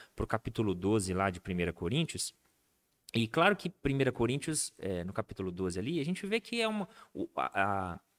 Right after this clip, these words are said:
a, o escopo do texto, né, o, a, a, a própria armadura do texto, se é que eu posso falar assim, a casca do texto é, é pra apontar pra uma organização espiritual dentro da igreja, principalmente em relação aos dons. Só, cara, que eu, eu acho que eu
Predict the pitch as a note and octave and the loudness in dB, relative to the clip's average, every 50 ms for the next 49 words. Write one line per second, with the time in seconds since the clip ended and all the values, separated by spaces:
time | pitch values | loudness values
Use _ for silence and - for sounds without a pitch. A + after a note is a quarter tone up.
0 | _ _ - - - _ _ _ - - - - - G2 A2 - - - - G3 | _ _ -20 -20 -20 _ _ _ -18 -16 -14 -8 -4 -4 -2 -2 0 2 2 2
1 | G3 - D#3 C#3 B2+ - - D3+ F3 E3 - - C#3 D#3 E3 C#3+ A#2+ - - A2 | 2 2 -2 -4 -4 -2 0 2 2 2 0 -2 -2 0 0 0 2 2 2 2
2 | G#2 G2+ G2 F#2 F#2 F2 F2+ - _ _ - - - - - - - F2 - - | 4 4 2 2 0 -2 -4 -8 _ _ -20 -14 -12 -12 -10 -8 -8 -8 0 2
3 | C3 E3 - - F#3+ F3 D#3 B2+ G#2 - - - A#2+ B2+ B2 A#2+ A2+ A2+ D3+ G#3 | 2 4 4 6 6 8 8 8 6 6 4 2 2 4 4 4 4 4 4 4
4 | G#3 E3+ C3 A#2 A2 - C3 B2+ - - - - - G#2+ - G2 - G2+ F#2+ - | 4 4 2 0 -2 -2 -2 -2 -2 -4 -6 -6 -6 -4 -4 -2 -2 -2 0 0
5 | G#2 - - C3+ E3+ - - D3 C3+ A#2+ - - F3 F3+ - - - - - - | 0 2 4 4 4 4 2 -2 -4 -2 0 2 2 2 0 -2 -6 -12 -6 -2
6 | - C3+ D3+ E3 - - - - E3+ G#3 - - - A#3+ A3+ - _ - A3+ G#3+ | 0 2 2 2 0 -2 0 2 2 2 4 4 4 4 4 2 _ 4 6 6
7 | F#3+ F3 - - E3 E3 F3 G#3 B3+ - - - - - _ _ - E3+ F3+ F#3+ | 6 6 6 8 8 10 10 8 6 2 -6 -16 -20 -20 _ _ 4 6 8 10
8 | F#3+ F#3+ G#3+ C4+ D4+ A#3 C#4 C4+ C4+ A#3+ A3+ G#3 F3+ - - - - E3 G3 A#3 | 12 12 12 12 10 8 6 4 4 6 6 6 6 6 4 4 4 4 4 4
9 | A#3 A#3+ B3 - - - G#3+ A3+ - - F3+ E3 F3+ F#3+ F3 F#3+ G3 - F3+ F#3+ | 2 2 0 0 0 -2 -2 -2 2 6 6 8 8 8 6 4 4 6 6 6
10 | F#3+ D#3 C3 C3 B2+ G#2+ G#2+ - D3 D3 - D3+ D#3+ F3 - - F3+ F3+ F3 E3 | 6 6 6 6 6 6 4 0 -2 0 0 0 0 0 0 2 4 6 6 6
11 | - - E3+ F3+ E3 C#3+ A#2 A2 G2 F2 E2 - - - - - - - - - | 6 4 4 4 2 0 0 -2 -2 -2 -4 -6 -12 -14 -16 -16 -12 -6 -2 2
12 | - - D#4+ D#4+ - - B2+ G#2 G2+ - - D3+ D#3+ B2 - - - - - - | 4 4 4 6 6 6 4 6 4 2 0 0 -2 -2 -2 -6 -14 -20 -20 -20
13 | _ _ _ _ _ - B2+ - - C#3 - - - F#3+ | _ _ _ _ _ -8 -8 -4 0 0 0 0 -2 -4